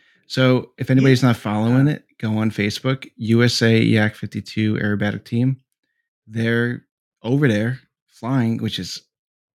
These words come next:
Speaker 1: unreal and, uh, really great dedication. It's really awesome that they're representing the country too. Um, they're in Turin and they're training in the Yak fifty-two that, I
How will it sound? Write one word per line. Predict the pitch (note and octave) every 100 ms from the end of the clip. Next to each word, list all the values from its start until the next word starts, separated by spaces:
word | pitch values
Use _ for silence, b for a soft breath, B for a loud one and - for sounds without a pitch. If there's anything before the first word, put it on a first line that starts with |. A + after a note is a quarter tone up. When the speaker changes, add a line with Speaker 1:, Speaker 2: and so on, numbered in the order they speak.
| _
Speaker 1:
unreal | C3 B2 A2 G#2+ F#2 A2 - _
and, | G2+ G2 G2+
uh, | G2+ G2 G2 F#2 -
really | A2 A2+
great | G#2+ G#2+
dedication. | G#2+ G2+ G#2+ G#2 - F#2
It's | F2+ - - -
really | A#2+ A2+
awesome | F#2+ G#2 - G#2
that | G2+
they're | G2+
representing | G#2 G#2+ G#2 G2+ G2+
the |
country | - A2 - F#2+
too. | A2 G#2+ B B B B B _
Um, | A2 A2 G#2+ G#2 G2+ - _ _
they're | B2 A#2+
in | A2+
Turin | - A2 A2 A#2 C3+ C3 _ _ _ _ _ _ -
and | G#2+ G#2+ G#2+ G#2+
they're |
training | G#2 A2+ A2+ A2+
in |
the | A2
Yak | A2 A2
fifty-two | A2 G#2 - A2
that, | A2+ G#2+ - _ _ _ _
I | _